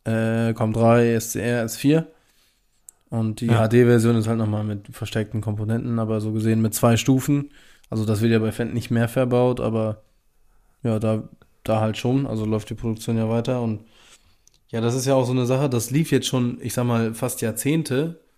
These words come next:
Speaker 1: in einem Fendt. Das ist absolut fertig, äh, und, und, und absolut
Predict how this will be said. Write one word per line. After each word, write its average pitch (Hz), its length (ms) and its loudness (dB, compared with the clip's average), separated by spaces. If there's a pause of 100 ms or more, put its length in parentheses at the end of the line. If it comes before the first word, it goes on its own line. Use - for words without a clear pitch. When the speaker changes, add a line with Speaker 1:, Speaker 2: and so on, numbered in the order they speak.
(280)
Speaker 1:
in 117 120 -4
einem 110 120 -2
Fendt. 131 340 -2
Das 110 100 -4
ist 117 160 -6
absolut 127 440 -4
fertig, 131 680 -2
äh, 120 140 -6
und, 104 180 -4
und, 107 160 -6
und 107 240 -8
absolut 113 580 -2